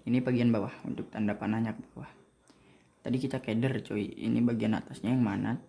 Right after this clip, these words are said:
Cuman kita udah ukur, eh, menggunakan jangka sorong ini. Ya. Udah ukur ini, jadi beda.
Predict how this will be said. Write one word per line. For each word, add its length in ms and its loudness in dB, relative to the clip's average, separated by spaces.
Cuman 240 2
kita 240 -2
udah 160 0
ukur, 400 -2
eh, 400 -6
menggunakan 440 0
jangka 480 -4
sorong 320 -2
ini. 240 0
Ya. 160 -8
Udah 160 -4
ukur 320 -2
ini, 160 0
jadi 240 2
beda. 280 2